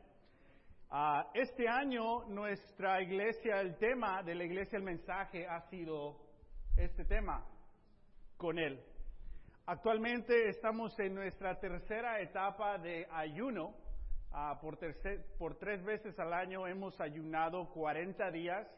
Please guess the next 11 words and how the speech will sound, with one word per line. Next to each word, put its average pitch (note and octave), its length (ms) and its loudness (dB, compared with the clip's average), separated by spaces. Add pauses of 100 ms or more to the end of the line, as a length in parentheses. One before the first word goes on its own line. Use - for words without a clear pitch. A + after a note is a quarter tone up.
(100)
como D3+ 200 -8
iglesia. D3+ 600 -4 (400)
No G#3+ 160 0
todos A3 560 2 (160)
los F3+ 180 -8
cuarenta F#3 320 -2
días, G3 240 0 (220)
un G3 320 -4
miembro F#3 400 -2
por D#3 180 -2
día. D#3 240 0